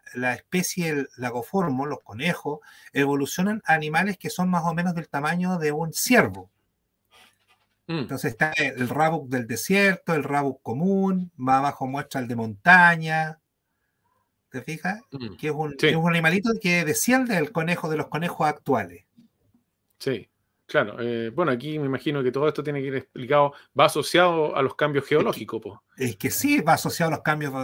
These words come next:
Speaker 1: geológicos, pero es tan ameno que también te cuenta una historia acerca de lo que comen, dónde viven, cuáles son sus costumbres, e
Speaker 2: Mm.
Speaker 1: incluso, si ustedes se fijan, le pone nombre científico.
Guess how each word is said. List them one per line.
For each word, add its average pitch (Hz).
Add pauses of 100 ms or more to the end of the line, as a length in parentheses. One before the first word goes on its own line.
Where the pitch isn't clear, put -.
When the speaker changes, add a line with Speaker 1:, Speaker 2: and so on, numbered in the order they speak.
(140)
Speaker 1:
geológicos, 180
pero 147
es -
tan 262
ameno 156
que 143
también 143
te 180
cuenta 175
una 147
historia 196
acerca 151
de 139
lo 123
que 110
comen, 156
dónde 127
viven, 156
cuáles 135
son 139
sus -
costumbres, 151 (440)
e 156
Speaker 2:
Mm. 156
Speaker 1:
incluso, 190
si 175
ustedes 180
se 151
fijan, 214
le 147
pone 196
nombre 202
científico. 127